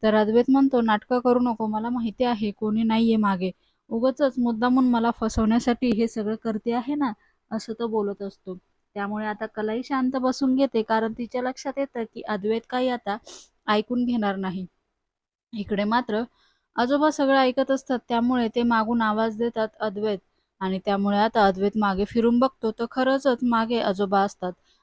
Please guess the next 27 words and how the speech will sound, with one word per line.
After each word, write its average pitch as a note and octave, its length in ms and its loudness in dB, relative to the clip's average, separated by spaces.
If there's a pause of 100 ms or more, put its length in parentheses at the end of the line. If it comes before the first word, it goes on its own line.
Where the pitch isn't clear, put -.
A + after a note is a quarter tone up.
(100)
आणि G3+ 200 -2
त्यांना G3+ 340 -2
बघून B3 340 -2 (100)
अद्वैत G3+ 280 -4 (100)
खूप C4+ 260 -8
घाबरतो. C4+ 480 -2 (500)
तो C4 80 2
म्हणतो, C#4 360 4
"आजोबा A#3+ 400 0
तुम्ही?" B3+ 400 2 (460)
तर G#3 140 -4
तेव्हा A#3 260 0 (100)
तो A#3 100 0
म्हणतात A#3+ 480 0 (300)
की, C4 160 0
"हो, B3 240 2
काय B3 260 0
रे, C#4+ 140 4 (480)
तुझं B3 220 2
काय C4+ 160 4
अजून C4 340 4
ते C4 160 4
उपम्याचा B3+ 480 2
राग B3+ 200 2
गेला A#3 280 2
नाही D4 180 6
वाटतं?" G3+ 420 0